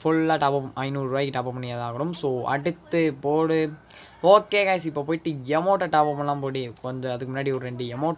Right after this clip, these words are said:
இது போட்டுடலாம். அது என்னது? எமௌண்ட்டை போட்டுடலாம். ஓகே, அடுத்து போயிட்டு எமௌண்ட்டை டாப் அப் பண்ணலாம். So, நம்மள்ட்ட எவ்வளோ டைமண்ட் பிடுங்க போறானுங்க, so, எத்தனை டைமண்ட் திரும்பி நம்மள்ட்ட கொடுக்க போறானுங்க, இல்ல மொத்த டைமண்டும் பிடுங்கி நாமம் போட்டு விட்ருவானுங்களா? வீடியோ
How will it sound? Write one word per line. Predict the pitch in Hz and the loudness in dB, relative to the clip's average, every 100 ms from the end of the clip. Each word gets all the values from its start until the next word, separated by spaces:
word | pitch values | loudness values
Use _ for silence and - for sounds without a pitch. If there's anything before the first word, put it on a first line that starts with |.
| - | -6
இது | 107 131 143 | -8 -4 -4
போட்டுடலாம். | 131 123 147 180 - | -4 -4 -4 -4 -10
அது | 123 127 | -8 -6
என்னது? | 143 151 185 135 | -4 -4 -6 -8
எமௌண்ட்டை | 127 131 127 | -8 -6 -6
போட்டுடலாம். | 123 127 143 196 - - - - | -8 -6 -6 -6 -12 -18 -18 -4
ஓகே, | 190 202 - 196 | 0 0 0 0
அடுத்து | 160 156 156 | 2 0 0
போயிட்டு | 151 135 | 0 0
எமௌண்ட்டை | 135 165 156 | -2 -2 0
டாப் | 143 | 0
அப் | 135 | 0
பண்ணலாம். | 135 139 | -2 -4
So, | 139 | -6
நம்மள்ட்ட | 123 123 127 151 135 | -8 -8 -2 -2 0
எவ்வளோ | 131 139 180 175 | -2 2 2 4
டைமண்ட் | 151 156 139 | 4 2 -2
பிடுங்க | 139 160 156 | -2 0 0
போறானுங்க, | 139 135 131 | -2 -2 -4
so, | 135 127 | -6 -6
எத்தனை | 120 135 175 151 139 | -6 0 0 2 2
டைமண்ட் | 147 143 | 2 -2
திரும்பி | 143 143 147 | -4 -4 -4
நம்மள்ட்ட | 127 127 - 139 139 | -4 -6 -2 -2 0
கொடுக்க | 147 - - 156 - | -4 -4 -4 -2 -2
போறானுங்க, | 131 131 143 | -4 -2 -4
இல்ல | 123 | -4
மொத்த | 117 131 143 160 | -2 -2 -2 0
டைமண்டும் | 147 143 143 135 | 0 0 -2 -2
பிடுங்கி | 143 147 151 147 - - - | -2 0 0 0 -4 -14 -14
நாமம் | 131 139 147 139 | 0 2 2 0
போட்டு | 131 123 | -2 -2
விட்ருவானுங்களா? | 120 120 117 127 131 | -2 -4 -2 2 2
வீடியோ | 117 143 | 2 0